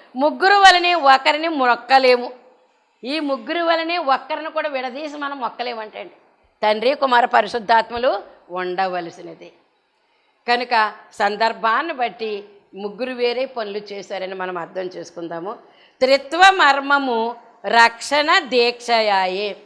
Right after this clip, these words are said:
త్రిత్వ మర్మం అంటండి. త్రిత్వం అంటే ఒక మర్మం అనమాట. "దీపం మీద పెట్టరా" అంటాం, వేడెట్టరానికి అంటామండి? ఏమండి,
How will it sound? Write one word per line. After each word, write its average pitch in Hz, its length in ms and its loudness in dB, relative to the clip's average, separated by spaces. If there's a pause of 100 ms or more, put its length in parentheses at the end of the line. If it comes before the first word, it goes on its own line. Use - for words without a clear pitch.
(640)
త్రిత్వ 262 500 4
మర్మం 277 480 2
అంటండి. 240 400 -6 (400)
త్రిత్వం 220 360 -6
అంటే 302 500 0 (200)
ఒక 208 200 -2
మర్మం 190 540 -4
అనమాట. 202 340 -8 (680)
"దీపం 269 360 2
మీద 339 120 2
పెట్టరా" 349 460 2
అంటాం, 269 360 0 (340)
వేడెట్టరానికి 339 840 4
అంటామండి? 294 720 -4 (1400)
ఏమండి, 233 480 -2